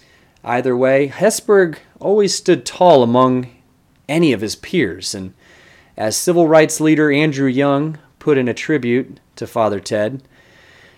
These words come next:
if, quote, "Father Hesburgh was for you,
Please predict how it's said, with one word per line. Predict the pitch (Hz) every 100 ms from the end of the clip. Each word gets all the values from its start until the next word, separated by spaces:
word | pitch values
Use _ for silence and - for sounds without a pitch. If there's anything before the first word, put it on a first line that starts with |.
| _ _ _ _
if, | 123 117 -
quote, | 190 247 - - _
"Father | - - 254 269 160
Hesburgh | 220 240 - 165 143 139
was | 123 -
for | - 196 214
you, | 113 107 147